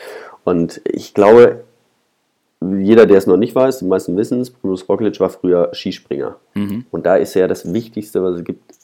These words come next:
Speaker 1: äh, Spannung, Körperspannung. Und ich glaube, äh, dass er die, die kann er extrem gut halt ummünzen aufs, aufs Radfahren. Und deswegen hat er, ähm, ja, eine extrem gute Chorspannung. Ähm, also,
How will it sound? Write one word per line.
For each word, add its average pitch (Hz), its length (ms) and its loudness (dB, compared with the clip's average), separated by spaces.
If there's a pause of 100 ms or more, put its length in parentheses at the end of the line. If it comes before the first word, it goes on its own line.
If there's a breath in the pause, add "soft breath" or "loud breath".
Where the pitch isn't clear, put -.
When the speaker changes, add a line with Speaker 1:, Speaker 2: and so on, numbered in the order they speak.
Speaker 1:
äh, 78 140 -4
Spannung, - 480 -4
Körperspannung. - 640 -8 (500 soft breath)
Und 87 220 -8
ich - 100 -20
glaube, 95 400 2
äh, 85 440 -2
dass - 220 -12
er - 140 -6 (460)
die, 139 320 -10 (160)
die 113 200 -14
kann 110 160 -8
er 90 100 0
extrem - 520 -4
gut 113 320 -8
halt 98 160 -4
ummünzen 101 420 -6
aufs, - 220 -10
aufs - 300 -12
Radfahren. 117 560 -6 (380 soft breath)
Und 90 140 -6
deswegen 101 380 -4
hat 101 120 -8
er, 92 380 -2
ähm, 85 320 -4
ja, 92 160 -4
eine 78 140 -6
extrem - 560 -8
gute 101 340 -8 (300)
Chorspannung. 123 640 -6 (720 soft breath)
Ähm, 90 680 -6 (1000)
also, - 240 -4